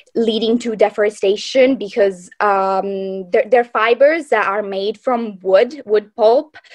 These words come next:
and, um, they're then processed with some chemicals that are also toxic and, uh, and then turned into fibers. But often the wood that's required to make these fibers, uh, comes from endangered forests. And so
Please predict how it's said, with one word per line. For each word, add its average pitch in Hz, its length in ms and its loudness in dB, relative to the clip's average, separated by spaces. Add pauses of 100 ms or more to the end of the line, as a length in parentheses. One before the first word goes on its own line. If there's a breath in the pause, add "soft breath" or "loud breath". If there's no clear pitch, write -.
(300 loud breath)
and, 226 300 0
um, 196 640 0
they're 208 200 4
then 196 460 -4 (140)
processed 226 560 -2
with 190 100 -6
some 202 160 -10
chemicals 233 760 0
that 185 100 2
are 175 160 0
also 196 320 -2
toxic 254 640 0 (380 loud breath)
and, 220 260 0
uh, 196 380 2
and 233 120 4
then 220 160 0
turned 220 240 -4
into 202 200 -8
fibers. 208 560 0 (260 loud breath)
But - 100 -4
often 247 580 -2
the 208 100 0
wood 214 420 0 (140)
that's 190 400 -8
required 190 500 0
to 214 80 -14
make 196 180 -8
these 185 200 -18
fibers, 196 580 0 (120)
uh, 190 420 0
comes 214 340 -4
from 240 160 0
endangered 208 480 0
forests. 220 720 0 (340 loud breath)
And 240 160 0
so 214 440 6